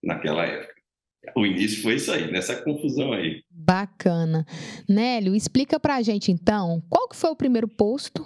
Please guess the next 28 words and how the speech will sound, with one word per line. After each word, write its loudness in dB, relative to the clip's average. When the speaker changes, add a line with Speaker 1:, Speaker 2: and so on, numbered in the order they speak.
Speaker 2:
né, 4
no 4
Brasil? 2
Como 2
que 0
era 2
a -2
estrutura 0
desses, 0
desse 0
posto, 0
desses 0
postos 0
no 4
início? 2
E 8
também 0
como 0
é 0
que 2
era 2
o -4
padrão 0
de 4
atendimento, 2
de 4
excelência, 2
né? 2